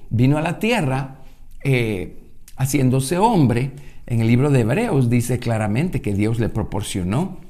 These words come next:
un cuerpo. Podemos leer esto en Hebreos capítulo diez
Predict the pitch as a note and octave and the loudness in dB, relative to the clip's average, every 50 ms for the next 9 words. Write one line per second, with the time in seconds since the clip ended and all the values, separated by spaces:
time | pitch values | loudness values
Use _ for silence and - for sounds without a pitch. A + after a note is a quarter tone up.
0 | - - - - - - - G#2+ G2 F2+ F2 - - - F#3+ F#3+ C3 - - - | -20 -20 -20 -20 -16 -6 -4 -4 -4 -4 -6 -6 -2 2 2 2 2 0 -4 -10
1 | - - - - - - - - - G#2 G#2 G#2 A2 G#2 G#2+ A2+ A2 A#2+ A#2+ A#2 | -18 -18 -18 -18 -16 -14 -14 -8 -2 0 2 4 4 4 4 2 2 2 4 4
2 | A#2+ A#2 B2 B2 C3 - - F#3+ F#3+ E3 B2 G#2 G2 F#2+ G#2 B2 C3+ C3+ - - | 4 4 4 2 0 -2 -2 -4 -2 0 0 0 0 0 0 -2 -2 -4 -6 -8
3 | - - - - A#2+ C#3 D#3+ E3+ F3+ D#3 D3+ E3 F#3 G#3 G#3 - - - - - | -8 -4 -4 0 0 0 2 4 4 4 4 4 2 0 -2 -6 -10 -12 -14 -16